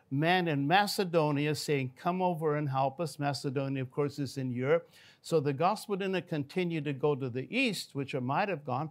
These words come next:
but it went to the west. It went to Europe. And then after the Reformation, of course, the Bible then went to North and South America, Africa,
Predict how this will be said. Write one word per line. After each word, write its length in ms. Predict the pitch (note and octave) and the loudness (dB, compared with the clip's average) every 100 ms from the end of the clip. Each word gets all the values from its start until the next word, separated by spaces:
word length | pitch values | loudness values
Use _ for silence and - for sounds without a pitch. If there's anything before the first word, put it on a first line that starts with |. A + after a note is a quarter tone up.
| - - | -10 -10
but 140 | - D#3 | 2 2
it 80 | D3+ | 4
went 240 | D#3+ F3+ | 0 0
to 100 | F#3 | -2
the 140 | D#3+ | -2
west. 360 | E3 F3+ D#3 - | 0 2 0 0
It 100 | C3+ | -2
went 240 | C#3+ D#3+ | -2 -2
to 100 | D#3 | -2
Europe. 500 | B2+ C#3+ E3 F3 F3 - - - C3 | 0 2 4 4 0 -6 -20 -20 -4
And 360 | C#3+ D3 C#3+ | 0 2 2
then 300 | C#3+ D3+ D#3 | 0 0 2
after 540 | D3+ D#3+ D#3 E3 D#3 D3+ _ - | 4 4 2 0 0 -4 _ -2
the 480 | B2+ B2+ B2+ C3 - | 2 4 2 0 -4
Reformation, 920 | C3+ D#3 D#3+ E3+ D#3 D3+ E3 C3+ E3+ D#3 | 2 2 2 -2 0 0 -2 -2 -2 -2
of 140 | D3 | -4
course, 320 | - D3+ C#3+ | 0 0 0
the 120 | - | -4
Bible 560 | B2+ C#3 D3 D3 D3 D3 - - - | 2 4 4 4 0 -2 -10 -16 -6
then 220 | C3 B2+ | -2 0
went 260 | C#3+ C#3 | 0 -2
to 100 | - | -4
North 400 | C3 C3+ D3 C#3+ | -2 2 2 0
and 140 | D#3 C#3 | -2 -6
South 380 | - C#3+ D3 D#3+ | -2 0 0 -2
America, 600 | C#3+ C#3+ D3 C#3+ D#3 C#3+ | 0 2 2 0 -2 -2
Africa, 640 | C#3 C#3 D#3 D3 D3+ C#3 | 0 0 -2 -4 -2 -4